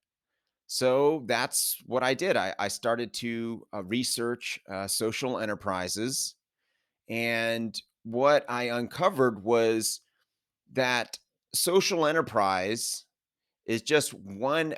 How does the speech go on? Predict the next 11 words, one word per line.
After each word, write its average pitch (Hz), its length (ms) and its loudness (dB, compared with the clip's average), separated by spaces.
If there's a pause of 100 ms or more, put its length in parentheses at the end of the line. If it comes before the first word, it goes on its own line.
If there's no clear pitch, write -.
of 113 460 -4 (280)
many 135 520 0
different 117 720 -2 (140)
market-based 107 960 -2
approaches 85 920 -4 (220)
to 110 160 -4
solving 104 720 -2 (300)
social 107 720 -2
and 92 520 -2
environmental 90 640 -4
problems. 73 760 -4